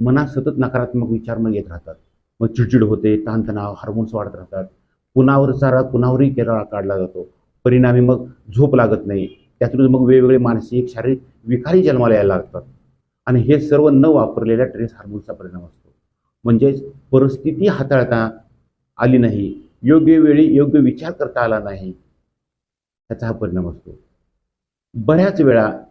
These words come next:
एकाच वेळी अनेक कामं करण्याची जबाबदारी आपल्या अंगावर येऊन पडते आणि आता सर्वच कामं एकाच वेळेला करणं शक्य नाही आणि नसतंही. मग कुठल्या तरी एका कामाला प्राधान्य द्यावं लागतं. एक काम केलं की दुसऱ्यावर अन्याय होतो आणि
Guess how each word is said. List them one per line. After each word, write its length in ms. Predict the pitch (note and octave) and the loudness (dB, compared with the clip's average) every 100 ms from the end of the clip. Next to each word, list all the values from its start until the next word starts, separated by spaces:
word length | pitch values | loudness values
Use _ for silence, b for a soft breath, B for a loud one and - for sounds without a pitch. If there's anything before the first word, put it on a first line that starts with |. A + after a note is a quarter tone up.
| - | -4
एकाच 400 | C3 C3 D#3 C#3 | -4 -2 -4 -2
वेळी 300 | A#2+ A2 G#2+ - _ _ - | 0 0 -2 -8 _ _ -2
अनेक 460 | C#3+ F3 F#3 - | 2 2 2 -2
कामं 280 | C#3 C3 C3+ | 0 2 2
करण्याची 360 | C3 A2+ A2+ A2+ | 0 -2 -4 -2
जबाबदारी 300 | G#2+ G#2 G2 | 0 0 -2
आपल्या 260 | F#2 G2+ | -4 -4
अंगावर 200 | F#2 F2+ | -4 -4
येऊन 140 | F#2 F#2 | -4 -6
पडते 360 | F2 E2 D2+ _ _ _ _ _ - | -10 -16 -18 _ _ _ _ _ -2
आणि 100 | C3+ | 0
आता 100 | C3+ | 0
सर्वच 360 | C#3 C3 C#3+ D3 | 2 2 2 2
कामं 200 | C#3 C#3+ | 2 4
एकाच 280 | C3+ C3+ | 2 2
वेळेला 220 | C3+ C3+ C3+ | 2 2 0
करणं 240 | C3+ C3 | -2 -4
शक्य 300 | C3 - C3 | -6 -10 -8
नाही 280 | A#2+ A#2 G#2+ _ _ _ _ _ _ | -6 -8 -12 _ _ _ _ _ _
आणि 120 | A#2 | 0
नसतंही. 560 | A#2+ B2 C#3 A#2 A2 - - _ _ _ - | 0 2 2 2 2 -2 -14 _ _ _ -6
मग 120 | C#3+ | -2
कुठल्या 280 | - - D3+ | -2 0 2
तरी 100 | D#3 | 2
एका 160 | D3 D3+ | 2 2
कामाला 300 | C#3+ C#3+ C#3 | 0 0 0
प्राधान्य 520 | C3+ A#2+ C3 B2 B2 | 0 0 2 2 2
द्यावं 240 | A#2 A2 | 2 2
लागतं. 260 | G#2+ - G#2 _ _ - | 0 -4 -16 _ _ -2
एक 180 | D3 D3 | -2 0
काम 180 | C#3+ B2+ | 0 2
केलं 160 | C3+ | 2
की 60 | C#3 | 2
दुसऱ्यावर 380 | A#2+ C3+ C3 B2 | 0 0 2 2
अन्याय 260 | A2+ A2+ | 2 0
होतो 380 | A2 G2 G2 F#2+ _ _ _ _ _ _ _ _ - | -2 -6 -10 -12 _ _ _ _ _ _ _ _ -2
आणि 360 | C#3 D3+ D3+ | 2 2 2